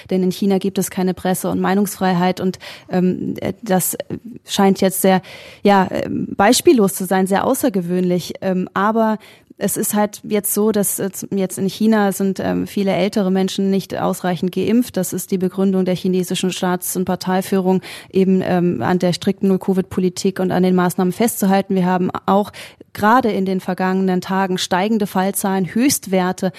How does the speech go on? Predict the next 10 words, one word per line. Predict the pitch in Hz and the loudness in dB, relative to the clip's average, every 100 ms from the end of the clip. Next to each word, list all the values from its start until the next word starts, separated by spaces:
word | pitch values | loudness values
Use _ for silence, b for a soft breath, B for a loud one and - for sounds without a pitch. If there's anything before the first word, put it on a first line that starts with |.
| B B | B B
an | 185 190 | 0 0
Corona-Infektions-, | 202 180 208 202 185 185 180 - 196 196 - - | 0 0 2 2 0 -2 -6 -4 -2 -2 -4 -10
äh, | - 190 185 - - - - - - | -2 0 0 -2 -6 -6 -10 -12 -10
Zahlen | - 196 190 190 190 196 | 0 4 4 4 2 0
seit | 185 185 185 - | 0 0 0 -2
jetzt, | 180 - | -4 -4
ähm, | - 180 180 B B B - | -4 -2 -2 B B B 0
dem | 190 | 2
vergangenen | 196 180 185 185 180 180 | 2 2 2 2 2 2
Donnerstag. | 185 202 220 - 208 208 | 2 2 0 0 0 -2